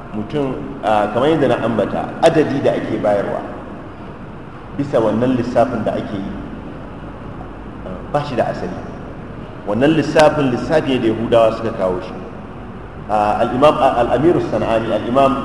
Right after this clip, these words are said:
ah, ah, ah, ah, al-Amiru San'ani mai sharhin Subulus Sa-, ah, sharhin mai Subulus Salam, mai sharhin Bulughul Maram, yana da risala akan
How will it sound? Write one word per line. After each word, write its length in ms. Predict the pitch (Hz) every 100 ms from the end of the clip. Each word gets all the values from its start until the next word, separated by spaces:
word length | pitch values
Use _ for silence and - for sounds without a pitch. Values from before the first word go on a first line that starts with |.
| -
ah, 560 | 101 95 92 87 - -
ah, 200 | 90 90 -
ah, 600 | 85 90 95 92 87 87 78 - - - - - -
ah, 240 | 87 -
al-Amiru 320 | 95 107 131
San'ani 480 | 120 110 98 110 110 107
mai 80 | 101
sharhin 240 | 131 127
Subulus 400 | 110 117 117 110
Sa-, 80 | -
ah, 160 | 95
sharhin 400 | - 127 127 110
mai 240 | 104 101 101
Subulus 320 | - 127 113 -
Salam, 240 | 101 98 - - - - -
mai 80 | 104
sharhin 320 | 135 127 110
Bulughul 320 | 107 113 107
Maram, 480 | 92 92 92 - - - -
yana 240 | - 165 156
da 80 | 131
risala 340 | - - 139 120 -
akan 140 | -